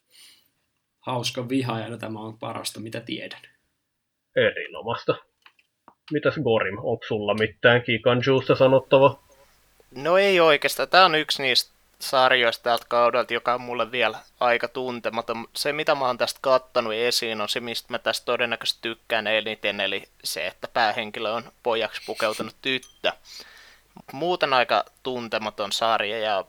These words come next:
Speaker 3: pakko myöntää, että kaikki, mitä mä oon siitä kattonut, niin viittaa siihen, että tää ei ole missään nimessä semmonen sarja, josta mä tulisin välttämättä ihan hirveästi tykkäämään. Mut hyvin tehtynä, mikä tahansa sarja voi olla tosi mielenkiintoinen ja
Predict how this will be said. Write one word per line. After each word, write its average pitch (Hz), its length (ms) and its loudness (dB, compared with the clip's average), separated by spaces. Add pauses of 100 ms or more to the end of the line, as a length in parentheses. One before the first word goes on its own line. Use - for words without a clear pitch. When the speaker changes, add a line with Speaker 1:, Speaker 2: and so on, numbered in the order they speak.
Speaker 3:
pakko 139 300 2
myöntää, 143 300 2
että - 120 0
kaikki, 135 320 6
mitä 127 180 -6
mä 123 80 -2
oon 117 80 0
siitä 120 220 -6
kattonut, 120 540 0
niin 120 160 -6
viittaa 120 480 0
siihen, 120 400 -4
että - 260 -12
tää 107 160 -2
ei 107 120 -4
ole 107 100 -10
missään 113 360 -6
nimessä 110 260 -4
semmonen 113 340 -6
sarja, 113 320 -4
josta 117 240 -8
mä 123 80 -12
tulisin 143 340 -8 (500)
välttämättä 139 520 2
ihan 123 220 -2
hirveästi 113 540 -2 (120)
tykkäämään. 120 760 -4 (380)
Mut - 200 -10
hyvin 175 300 0
tehtynä, 147 400 2
mikä 135 220 0
tahansa 127 360 -2
sarja 117 380 0
voi 113 180 -2
olla 107 200 -6
tosi 120 200 -6
mielenkiintoinen 104 760 -4
ja 85 100 -6